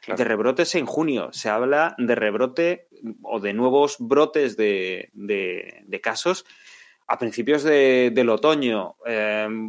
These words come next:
Speaker 2: va a influir también el, el, la parte de, del mundo en el que estemos, si hay hemisferio norte o hemisferio sur. O sea,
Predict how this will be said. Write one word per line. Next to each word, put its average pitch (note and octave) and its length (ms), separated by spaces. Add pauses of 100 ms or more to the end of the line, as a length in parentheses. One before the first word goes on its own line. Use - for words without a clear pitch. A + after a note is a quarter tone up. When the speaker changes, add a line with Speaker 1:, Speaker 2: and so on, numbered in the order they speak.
(320)
Speaker 2:
va G#2 60
a A2 40
influir A#2+ 340
también C3+ 460 (360)
el, A#2 460
el, F#2+ 280
la E2+ 140
parte A#2 340
de, A2 360
del G#2 200
mundo G#2+ 220
en D3 60
el C3 80
que G2+ 80
estemos, D#3 320
si F#2 180
hay F2 400
hemisferio A2 380
norte C#3+ 360
o B2+ 100
hemisferio A#2+ 460
sur. E3 400
O A2+ 60
sea, G#2+ 260